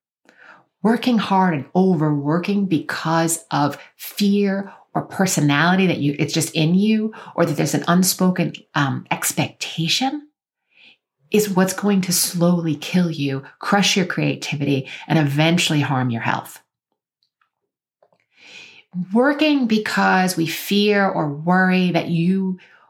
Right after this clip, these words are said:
or that you feel that you're, you're going to be needed or values, it's not worth it. In the long run, that is the mind shift that I'm suggesting you make. It does mean that we put in effort,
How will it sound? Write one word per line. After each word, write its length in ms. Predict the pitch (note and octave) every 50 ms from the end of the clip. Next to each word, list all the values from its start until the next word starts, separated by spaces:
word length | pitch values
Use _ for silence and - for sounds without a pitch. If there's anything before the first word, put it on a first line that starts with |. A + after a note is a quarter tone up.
| _ _
or 80 | E3+ E3
that 160 | D3+ D3 -
you 140 | D#3+ F#3 F#3+
feel 260 | - - A3 G#3+ G3+
that 160 | F#3+ E3+ -
you're, 380 | E3+ E3 D#3 D#3 D#3 D3 - - - -
you're 140 | - E3 D#3+
going 200 | E3+ D#3+ D#3 D#3
to 80 | - -
be 120 | D#3 D3
needed 720 | C#3+ C#3+ C#3+ C#3 C#3+ D3 D#3 E3+ G#3 G#3 A#3 A3+ G#3+ G#3 -
or 120 | E3+ E3
values, 880 | C#3 C3+ B2+ - D#3 D3 D3+ D#3+ F3 F#3+ G#3+ A#3 A#3+ B3 B3 - - - _ _ _ _ _ _ _ _ _ _ _ _ _ -
it's 280 | E3+ - - - - F#3+
not 540 | G3+ A3+ B3 B3+ - - - F#3 F3+ -
worth 420 | E3+ E3+ G3+ B3 C#4+ C#4 C#4 - D3+
it. 280 | C3 - - - - _ _ _ _ _ _ _ _ _ _ _ _ -
In 160 | G#3 A3+ A3+
the 100 | A3 G#3+
long 480 | G3+ F#3 F#3+ F#3 G#3 A3+ A#3+ A#3+ A3+ G3
run, 240 | F3 E3+ E3 E3 D3
that 260 | D#3 E3+ F3+ G3 G3+
is 160 | G#3 G3+ G3+
the 80 | G3+ F3+
mind 460 | E3 E3 D#3+ D#3+ E3+ F#3 G#3 G#3+ G#3
shift 500 | - - C4+ C#4 C#4 C#4 C#4 - - - _ _ _ _
that 100 | - F3
I'm 160 | F3 F3 E3+ D#3
suggesting 600 | - E3+ E3 - D#3 D3+ D3+ - - E3 D3+ C#3+
you 140 | C#3+ C#3
make. 400 | C3+ C3 A#2 - - - - - _ _ _ _ _ _ _ _ _ _ _ _ _ _ _ _ _ _ -
It 220 | - - - - -
does 360 | G#3+ G#3+ B3+ E4 E4+ - -
mean 280 | G#3 G3 F#3 F3+ E3+
that 100 | D#3+ D#3
we 100 | E3 E3+
put 240 | D#3+ - - F#3 D#3+
in 220 | D3+ C#3+ C3 - -
effort, 540 | G#3+ B3 - - - - G#3 B3 C#4+ -